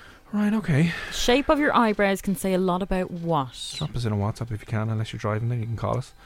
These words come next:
Speaker 1: Uh, oh eight seven six seven nine seven one oh four. Is it to do with, I'm, I'm trying to, c-, c-, can you narrow it down a little bit? Is it between, is it a good thing or a bad thing?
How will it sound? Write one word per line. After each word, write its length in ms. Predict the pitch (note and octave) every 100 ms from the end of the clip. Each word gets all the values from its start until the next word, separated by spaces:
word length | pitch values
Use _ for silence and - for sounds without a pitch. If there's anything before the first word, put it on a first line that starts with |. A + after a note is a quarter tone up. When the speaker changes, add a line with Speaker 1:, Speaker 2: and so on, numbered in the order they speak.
| - - -
Speaker 1:
Uh, 100 | A#2 D3
oh 140 | D#3
eight 80 | D#3
seven 200 | D3+ C#3
six 220 | - C3+
seven 260 | C#3 B2+ B2
nine 180 | A#2+ A#2
seven 340 | B2 A#2 G#2+
one 160 | A2 A2+
oh 100 | G#2+
four. 440 | - A#2+ G#2+ G#2 -
Is 920 | D3 E3 F3 F3 F3 F3 F3 E3+ D#3
it 200 | E3 D#3
to 120 | - C#3+
do 680 | - D3+ D3+ D3+ D3+ D3 C#3
with, 600 | C#3 C3 C3 B2 - - _ _ - - - -
I'm, 180 | C#3+ C#3
I'm 120 | C#3
trying 340 | B2+ D#3 D#3+ C#3
to, 120 | C#3+
c-, 100 | - - - D3+ -
c-, 100 | C#3+
can 160 | B2 D#3
you 80 | D#3
narrow 280 | D#3 F#3+ A3
it 80 | -
down 260 | E3 F3
a 40 | F#3
little 220 | F3+ D#3+
bit? 220 | D#3+ D#3+ - -
Is 160 | C#3
it 40 | C#3
between, 680 | C#3+ - F3+ F3+ F3+ E3+ - _ _ _ _ _ _ _ _ _ _ _ _ _ _ -
is 100 | C3
it 80 | C3+
a 60 |
good 180 | B2+ G#3+
thing 140 | A#3
or 40 | F#3+
a 60 |
bad 160 | D3+ D3+
thing? 160 | B2+